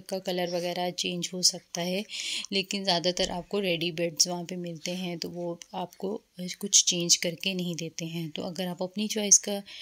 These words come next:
बेड, साइड टेबल्स और ड्रेसिंग बनवाना चाह रहे हैं तो आपको फिर ऑर्डर पे रेडी करवाना पड़ेगा।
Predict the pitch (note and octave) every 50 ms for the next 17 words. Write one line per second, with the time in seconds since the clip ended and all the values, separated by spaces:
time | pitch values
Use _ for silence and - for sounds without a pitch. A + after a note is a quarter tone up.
0 | - - - - - _ - F3 F3+ F3 E3+ E3+ E3+ E3 - - F#3+ F3+ F#3 F3
1 | D3+ F3+ F3 E3 - F3+ F3 F3 F#3 F#3 E3+ - F3 E3+ - - F#3 F3+ F3 F3
2 | F3 E3+ E3+ E3+ E3 F3 F3 - F#3 F3+ F3 F3 F3 E3+ F3+ F3+ F3+ F#3 G#3 -
3 | _ _ - - - - - - - - - - - - - - F#3 - F#3 F3
4 | E3+ - - - F#3+ F#3 - G#3 G#3 A3 - - F#3+ F#3 F3+ F#3+ F3+ F3+ - F#3+
5 | F3+ F3+ F3 F3+ F3+ F3 F#3+ F#3 F3+ F3 F3 F3 F3 D#3+ F#3 E3 E3+ E3+ E3 F3+
6 | F3